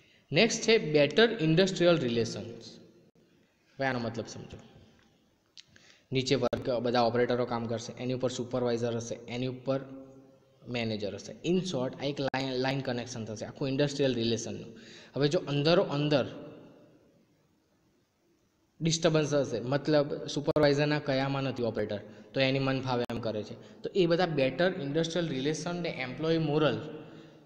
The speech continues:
એટલે મતલબ એનો problem શું છે એ બધું જ તમે ક્યારે find કરી શકો? જ્યારે એની study કરો. Study ક્યારે કરી શકો? જ્યારે તમે એને ઓબ્ઝર્વ કરો,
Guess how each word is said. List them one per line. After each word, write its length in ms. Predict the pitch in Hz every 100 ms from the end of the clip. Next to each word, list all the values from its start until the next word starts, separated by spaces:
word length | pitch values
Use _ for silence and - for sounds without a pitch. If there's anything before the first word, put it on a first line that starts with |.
| -
એટલે 120 | 131 139
મતલબ 240 | 143 151
એનો 180 | 143 151
problem 440 | 143 139 160 170
શું 260 | 160 151 139
છે 140 | 143
એ 160 | 131 143
બધું 300 | 139 135 160
જ 60 |
તમે 140 | 151 147
ક્યારે 220 | 143 151
find 280 | 151 127 123
કરી 140 | 117
શકો? 260 | 110 120 123 -
જ્યારે 200 | 131 139
એની 140 | 143
study 340 | - 120 123
કરો. 280 | 113 101 104
Study 280 | - 143 156
ક્યારે 220 | 151 143
કરી 160 | 139 127
શકો? 260 | 127 131
જ્યારે 200 | 127 131
તમે 140 | 135 139
એને 100 | 143
ઓબ્ઝર્વ 380 | 135 127 143 123
કરો, 300 | 117 117